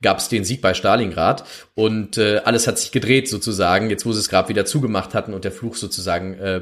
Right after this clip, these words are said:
besiegt war. Das war, äh, die Geschichte vom Kommunisten-Indy, deswegen Indiana Jones, weil er eben, äh, ins Grab einsteigt und, äh, Kommunisten, weil er halt aus der Sowjetunion kam. Äh, das war die Geschichte. Ralf hat ein bisschen den historischen Kontext, äh, der ja,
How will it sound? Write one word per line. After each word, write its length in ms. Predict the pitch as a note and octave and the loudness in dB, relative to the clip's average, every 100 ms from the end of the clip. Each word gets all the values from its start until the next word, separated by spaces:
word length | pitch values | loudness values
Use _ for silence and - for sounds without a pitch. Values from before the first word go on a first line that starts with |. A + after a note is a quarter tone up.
| - | -4
besiegt 400 | B2 A2 C#3 - | -2 2 0 0
war. 240 | E2+ C#2 - - - - - | -4 -4 -12 -20 -20 -12 0
Das 240 | A#2 - | 0 4
war, 380 | C#3 C3 C3 B2+ | 6 6 6 2
äh, 120 | B2 | -2
die 120 | A#2 | -2
Geschichte 340 | B2+ F3 E3+ E3 | 0 0 -2 -2
vom 160 | B2+ | -2
Kommunisten-Indy, 960 | - D3 D#3 - D#3 C3+ C3 C3+ F3 F3 | 2 4 4 2 0 0 2 0 0 -2
deswegen 400 | A#2+ - C#3+ C#3 | -2 0 -2 0
Indiana 360 | A#2+ A#2 B2+ | 2 2 2
Jones, 380 | G#2+ A2+ C3 C#3 A#2 | 2 2 2 2 2
weil 120 | A2 | 2
er 120 | G#2+ | 2
eben, 200 | A#2 A2 | 0 -2
äh, 200 | - G2 | -4 -4
ins 220 | G2 F#2+ | -4 -4
Grab 200 | - A#2 | 2 2
einsteigt 560 | - A2 - G#2+ G#2+ - | 2 -4 0 2 0 -4
und, 260 | G2+ G2 | -8 -6
äh, 160 | G2 G2 | -4 -2
Kommunisten, 520 | G2 G2+ G2+ - G2+ | -4 -6 -4 -4 -2
weil 120 | F2+ | -2
er 120 | F2+ E2+ | -2 -4
halt 160 | F2+ | -6
aus 100 | - | -8
der 100 | F2 | -10
Sowjetunion 460 | E2+ G#2+ B2 A2 G2+ | -4 -2 -2 -4 -4
kam. 220 | G#2 G2+ - - - - - | -4 -6 -10 -14 -14 -14 -4
Äh, 360 | A#2+ A2+ A2 G#2 | 2 6 6 4
das 220 | G2+ B2+ | 2 4
war 80 | D#3+ | 4
die 80 | C3 | 2
Geschichte. 400 | A#2+ E3 - A2+ | 0 -2 0 2
Ralf 220 | A2+ C3 | 2 2
hat 160 | C3+ B2 | -2 -2
ein 80 | A2 | -4
bisschen 340 | A#2 C3 A2 | -2 -2 -2
den 460 | G#2 G#2 G2+ G2 _ _ - | -2 -2 -4 -8 _ _ -6
historischen 500 | C#3 C3+ F3+ D#3+ C3 | -2 2 2 2 0
Kontext, 720 | B2 D3+ F3 E3 E3+ - - | 0 2 2 2 0 -6 -6
äh, 240 | B2 A#2+ G#2+ | 0 0 2
der 220 | G#2+ A#2 | 2 4
ja, 300 | A#2 A#2+ | 4 4